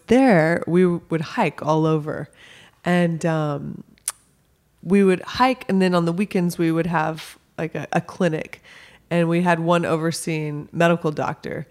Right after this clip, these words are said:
that would prescribe medication or whatever was minor things that he could do at that point.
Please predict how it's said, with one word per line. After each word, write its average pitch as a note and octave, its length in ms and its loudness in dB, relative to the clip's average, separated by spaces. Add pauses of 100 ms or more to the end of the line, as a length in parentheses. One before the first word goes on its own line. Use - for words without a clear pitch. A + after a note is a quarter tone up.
(260)
that - 120 -6
would D3+ 140 -6
prescribe E3 480 -2
medication D#3 840 -2
or D#2+ 580 -6 (500)
whatever D#3+ 400 2
was D#3 260 -2 (200)
minor D#3+ 640 0
things D3+ 440 -6
that - 200 -8 (260)
he D#3 160 -6
could D3+ 180 -4
do D#3 120 -2
at - 140 -8
that - 180 -6
point. D3 300 -6